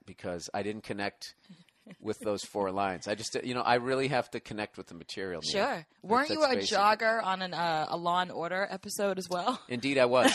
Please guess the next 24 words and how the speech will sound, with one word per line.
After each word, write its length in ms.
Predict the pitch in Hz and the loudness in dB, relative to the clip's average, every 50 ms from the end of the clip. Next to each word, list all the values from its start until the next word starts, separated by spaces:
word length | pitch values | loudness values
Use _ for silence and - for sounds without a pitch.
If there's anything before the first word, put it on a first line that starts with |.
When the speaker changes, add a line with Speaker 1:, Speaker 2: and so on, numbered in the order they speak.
| 554 | 6
Speaker 2:
<laughs> 40 | 622 659 659 679 679 679 640 523 - 539 480 - 339 | 4 4 4 2 2 4 4 4 4 8 8 8 10
Speaker 1:
And 420 | 117 117 113 113 110 110 107 107 - - 196 208 - _ _ | 10 8 8 8 6 6 4 0 -4 -2 -4 -4 -4 _ _
one 140 | - 127 139 | -2 0 0
of 120 | 139 135 | 0 0
the 60 | 131 139 | -2 -6
keys 640 | - - - 160 160 156 156 147 143 143 143 - - - | -8 -6 -4 -4 -2 -2 0 -2 -2 -2 -4 -6 -6 -6
to 100 | - 143 | -6 2
that 220 | 120 135 135 127 | 6 6 6 6
performance 680 | - 147 - - 127 110 104 98 101 98 - - - - - - _ _ _ _ _ _ - - _ _ _ _ _ - | 2 -8 -6 -2 2 2 2 2 0 -4 -4 -6 -8 -8 -8 -10 _ _ _ _ _ _ -20 -20 _ _ _ _ _ -4
was 320 | 117 117 117 113 104 - | 0 0 0 0 -2 -2
that 240 | - 127 117 110 107 | -2 0 2 2 4
I 80 | 113 120 | 2 2
did 120 | 113 127 | 2 0
a 60 | 127 | 0
lot 160 | 123 123 120 113 | 2 2 2 0
of 80 | 107 | 0
jogging 480 | - 120 113 113 110 113 110 120 117 - | -2 2 4 4 4 4 0 -2 -2 0
and 220 | 123 147 151 139 | 0 0 2 6
running 260 | 143 147 156 147 107 87 92 | 6 6 6 6 0 -2 -2
when 100 | 107 110 | 0 0
I 60 | 110 | 0
was 160 | 110 113 104 | 0 0 -2
a 60 | - - | -2 -4
kid. 360 | - - 135 117 - 330 | -2 2 2 2 2 0